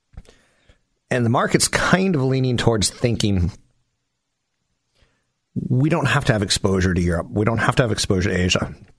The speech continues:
So let's just focus on these guys who don't have that. Just in case something goes wrong with North Korea or the Middle East or Russia. Wow.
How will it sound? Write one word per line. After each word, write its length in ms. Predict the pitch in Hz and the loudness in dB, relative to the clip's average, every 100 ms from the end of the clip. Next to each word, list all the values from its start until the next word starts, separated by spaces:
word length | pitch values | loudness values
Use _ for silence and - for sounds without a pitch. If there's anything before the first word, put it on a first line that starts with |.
| _ _ _ _ _ _ _ _ _ _ _ _ _ - - | _ _ _ _ _ _ _ _ _ _ _ _ _ -20 -2
So 100 | 131 | 0
let's 260 | 143 - | 0 0
just 220 | - 151 | 0 2
focus 240 | 151 135 - | 0 2 0
on 80 | 120 | 2
these 160 | 127 | 0
guys 240 | 120 107 107 | 0 0 0
who 80 | |
don't 340 | 104 110 123 123 | 2 0 2 0
have 400 | - 127 113 95 | 0 0 0 0
that. 280 | 87 78 - 85 - _ _ _ _ _ _ _ - | 0 -2 -6 -14 -20 _ _ _ _ _ _ _ 0
Just 320 | 123 196 202 | 2 2 2
in 60 | 208 | 2
case 200 | 196 165 | 2 4
something 280 | 170 156 131 | 2 2 2
goes 220 | 139 127 | 2 2
wrong 340 | 131 131 135 | 0 0 0
with 240 | 110 104 98 | 0 -2 0
North 220 | 117 107 | -2 0
Korea 440 | - 127 147 185 - - - - - _ _ | 0 0 0 -2 -6 -16 -18 -18 -20 _ _
or 120 | 131 | -2
the 60 | 123 | 0
Middle 280 | 127 131 127 | 0 0 0
East 540 | 156 190 - - - - - | 0 0 -2 -2 -8 -10 -4
or 240 | 113 135 | 0 2
Russia. 480 | 113 127 - 95 - - - _ _ _ _ _ _ _ _ _ _ - - | 2 0 0 -2 -2 -8 -20 _ _ _ _ _ _ _ _ _ _ -20 -8
Wow. 380 | 95 98 - | -4 -2 -4